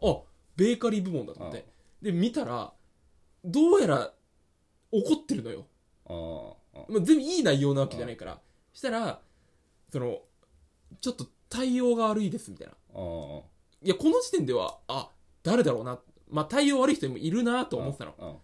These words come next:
Speaker 2: したら、な-、時間帯とかすごい細かく書かれてるのね。
Speaker 1: うん。
Speaker 2: 「あれ？」と。
Speaker 1: うん。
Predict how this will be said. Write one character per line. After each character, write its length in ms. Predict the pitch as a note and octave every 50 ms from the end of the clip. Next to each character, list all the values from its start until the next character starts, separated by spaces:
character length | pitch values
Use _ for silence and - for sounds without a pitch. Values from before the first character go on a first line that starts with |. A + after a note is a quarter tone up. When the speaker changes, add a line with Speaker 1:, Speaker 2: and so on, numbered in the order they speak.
| _ _ _ _ - -
Speaker 2:
し 60 | -
た 80 | B3
ら、 260 | G3 F3 C#3 - - - - _ _ - _ - -
な-、 120 | - - G3
時 200 | E3 D3+ F#3+ -
間 260 | C#4 D4 C#4+ C#4 C#4+
帯 140 | - C4+ B3+
と 80 | - -
か 80 | B3
す 240 | - - - - D#3
ご 100 | F#3 C#4
い 60 | - -
細 180 | - - C3 G#3 B3 C#4 B3+
か 20 |
く 40 | - G#4+
書 40 | -
か 140 | - E3 C#3
れ 40 | -
て 80 | C3+
る 80 | A2 D2
の 80 | F2
ね。 160 | A2 G3 - _ _ _ -
Speaker 1:
う 40 | -
ん。 180 | F2 E2 D#2 - - - -
Speaker 2:
「あ 140 | - D#3 D3+
れ？」 100 | A3 F#4+ F#4+
と。 240 | - - - - - -
Speaker 1:
う 40 | -
ん。 60 | -